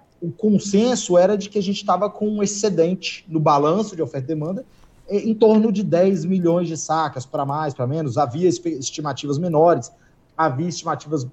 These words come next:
maiores do que isso para o balanço, tá? Isso não é o número da Stonex, estou dizendo uma, uma média do mercado, então, veja bem, dez, treze milhões de sacas dá pra gente sair de um déficit pra um excedente facilmente.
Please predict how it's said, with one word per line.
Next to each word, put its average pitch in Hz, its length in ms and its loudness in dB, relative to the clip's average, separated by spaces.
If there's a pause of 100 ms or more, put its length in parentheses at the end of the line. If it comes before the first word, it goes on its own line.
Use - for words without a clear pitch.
(160)
maiores 160 720 4
do 147 80 -10
que 151 100 -6
isso 151 160 -4
para 160 160 -2
o 160 60 -4
balanço, 165 500 0
tá? 156 160 -6
Isso 156 160 -10
não 151 120 -8
é - 20 -6
o 151 60 -4
número 151 240 -6
da 139 100 0
Stonex, 160 300 -6
estou 151 140 -14
dizendo 143 380 -2 (380)
uma, 160 340 -2
uma 160 200 0
média 185 360 4
do 160 120 2
mercado, 156 640 0 (340)
então, 190 240 2
veja 208 240 4
bem, 156 440 0 (100)
dez, 196 300 0
treze 214 340 2
milhões 175 300 -4
de 127 60 -12
sacas 180 420 -6
dá 175 100 -4
pra 185 80 -8
gente 180 220 -12
sair 196 320 0
de 160 100 -6
um 196 80 -6
déficit 180 920 -8
pra 202 120 0
um 208 100 0
excedente 214 540 -2
facilmente. 226 640 -6